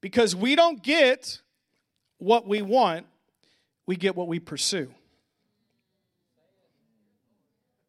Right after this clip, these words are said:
If we all got what we wanted, we would all be living here. And let's be honest, most of us are not living here. We don't get what we want, we get what we pursue. And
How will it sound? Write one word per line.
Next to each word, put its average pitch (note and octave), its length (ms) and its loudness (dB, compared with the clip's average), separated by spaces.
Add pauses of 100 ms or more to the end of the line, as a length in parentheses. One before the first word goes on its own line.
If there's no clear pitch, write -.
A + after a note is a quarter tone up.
(2000)
If G3+ 140 -2
we A3+ 100 2
all C#4 200 6
got C4+ 180 -2
what C4 180 -6
we A3 120 -4
wanted, G#3 520 0
we G#3 120 -4
would A3 100 4
all F#3+ 140 6
be F#3 100 0
living F#3+ 320 2
here. D#3+ 320 -10 (480)
And D#3+ 120 -10
let's G3+ 140 -4
be A3+ 120 -8
honest, F#3 440 -4 (480)
most F3+ 260 0
of D#3+ 80 -8
us D3 120 -6
are D#3 60 -6
not D3+ 200 -8
living C#3+ 260 -6
here. C#3 200 -16 (1300)
We A#3+ 140 4
don't D4 160 4
get D#4+ 180 2
what D#4 120 -2
we C#4 100 0
want, C#4+ 220 2
we C4 380 -4
get C4+ 140 2
what C4 140 -4
we B3 120 -2
pursue. A#3 520 2 (320)
And C4 420 -2